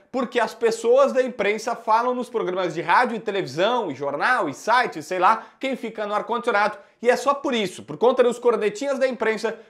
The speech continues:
que o Thiago Santos está sendo vaiado. Ele também explicou e contextualizou que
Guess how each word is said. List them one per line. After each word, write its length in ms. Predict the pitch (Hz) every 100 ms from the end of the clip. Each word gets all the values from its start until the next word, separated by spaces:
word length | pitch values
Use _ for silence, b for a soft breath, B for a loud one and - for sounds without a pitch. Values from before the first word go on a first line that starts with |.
| _
que 80 | 226
o 60 |
Thiago 260 | 226 226 220
Santos 400 | - 196 190 - b -
está 400 | 196 - 233 240
sendo 360 | - 202 202
vaiado. 500 | 180 220 175 113 - - B B B
Ele 120 | 208
também 220 | - 294
explicou 480 | 320 269 233 - 247
e 60 | 233
contextualizou 800 | 208 220 220 226 233 170 202 247
que 320 | 262 240 B